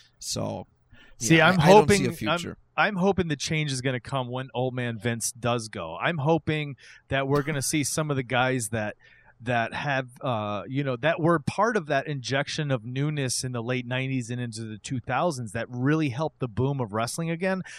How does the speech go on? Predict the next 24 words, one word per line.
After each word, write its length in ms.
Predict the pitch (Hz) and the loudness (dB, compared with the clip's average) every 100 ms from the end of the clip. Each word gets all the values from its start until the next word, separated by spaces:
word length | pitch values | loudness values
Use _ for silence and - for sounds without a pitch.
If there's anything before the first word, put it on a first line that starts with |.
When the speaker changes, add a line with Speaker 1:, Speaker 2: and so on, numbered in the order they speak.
| - | -4
Speaker 2:
I'm 180 | 170 202 | 0 4
hoping 340 | 202 185 151 | 2 2 2
those 260 | 143 196 - | 6 6 4
guys 340 | 160 143 131 | 2 2 0
are 60 | 131 | -2
gonna 160 | 135 | -2
be 140 | 127 131 | -2 -2
the 80 | |
ones 220 | 123 120 113 | -2 -2 -2
that 120 | 117 | -2
are 80 | 120 | 0
gonna 180 | 120 | -2
be 120 | 110 113 | -4 -6
head 240 | 104 123 | -2 -2
of 100 | 110 | -2
creative 480 | - 117 113 110 104 | -4 -4 -4 -4 -6
and 100 | 107 | -8
what's 200 | 110 - | -8 -8
happening 560 | 104 101 117 104 98 - - - - | -6 -4 -6 -8 -10 -12 -20 -16 -2
after 300 | 120 - 120 | 0 0 -2
the 160 | 113 | 2
old 180 | 110 107 | 2 2
man's 300 | 104 101 98 | -2 -4 -4
gone. 380 | - 98 87 82 | -2 -2 -2 -6